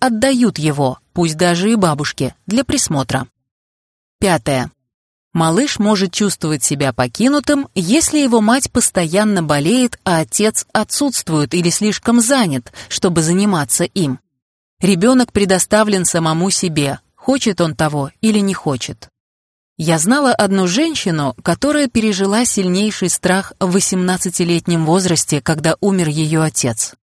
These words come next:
Боль утраты удесятерялась тем обстоятельством, что мать уже несколько лет напоминала дочери,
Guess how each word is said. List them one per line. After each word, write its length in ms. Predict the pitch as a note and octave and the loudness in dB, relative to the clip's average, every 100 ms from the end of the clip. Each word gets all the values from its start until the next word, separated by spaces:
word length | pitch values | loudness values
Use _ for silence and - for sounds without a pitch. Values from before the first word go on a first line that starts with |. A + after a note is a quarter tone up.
| _ _ _ _ - | _ _ _ _ -2
Боль 280 | D#3 C#3+ | 0 0
утраты 540 | C#3 - G3 G3+ F3 - | -2 0 0 2 -2 0
удесятерялась 920 | - F#3+ F#3+ F3+ - F3 A3 B3+ A3 - | 0 0 0 -2 0 2 2 2 0 0
тем 260 | A3 E3+ | 0 0
обстоятельством, 960 | C#3+ - D#3 F3+ A#3 F#3 - - C3+ - _ _ | -2 -2 -2 0 0 0 -2 -2 -2 -4 _ _
что 240 | - - A#3+ | -12 -2 2
мать 240 | C#4 D4 | 2 2
уже 220 | C4 A3+ | 2 4
несколько 560 | A3+ B3 B3+ A#3+ - F#3+ | 4 4 2 0 0 0
лет 320 | E3+ G#3 - | 2 0 0
напоминала 640 | G3 F#3 F3 E3 D#3+ D3 D3 | 0 0 0 2 0 0 0
дочери, 560 | D#3 A#3 - A3 G#3 | 2 2 2 0 -2